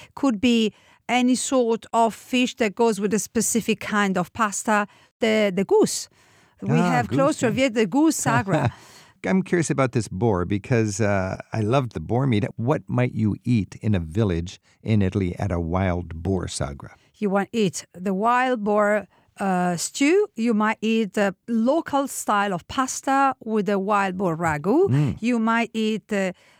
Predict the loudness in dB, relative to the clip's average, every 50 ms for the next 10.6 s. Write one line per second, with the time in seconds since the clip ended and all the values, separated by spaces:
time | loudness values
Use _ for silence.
0 | _ -14 -10 -4 0 2 2 2 2 2 2 2 0 0 -2 -2 -2 -2 -2 -2
1 | -2 -2 -2 0 -2 -4 -6 -8 -10 -10 -8 -4 -2 2 4 4 4 2 0 -4
2 | -8 -4 -2 -2 -2 0 0 -2 -2 -2 -2 -4 -4 -2 0 -2 -2 -2 -4 -4
3 | -2 0 0 0 0 0 -2 -2 0 0 0 0 0 -2 -2 -2 -2 0 0 -2
4 | -2 -2 -4 -4 -2 0 0 0 0 -2 -4 -4 -2 -2 -2 -2 -4 -2 0 2
5 | 2 4 4 2 0 -4 _ _ _ _ -2 -2 0 2 2 2 4 4 4 2
6 | 2 0 -2 -6 -2 -2 -2 0 0 -2 -2 -2 0 0 0 0 0 -2 0 0
7 | 0 -2 0 -2 -2 0 0 0 0 -2 -2 -2 -4 -6 -6 -6 -2 0 0 2
8 | 2 0 0 2 2 2 2 2 2 2 2 2 2 2 2 2 2 2 2 0
9 | 0 0 -2 -2 0 0 0 0 0 -2 0 2 2 4 4 2 2 -2 -2 -2
10 | -2 -2 -4 -4 -2 -2 -2 -2 -8 -16 -20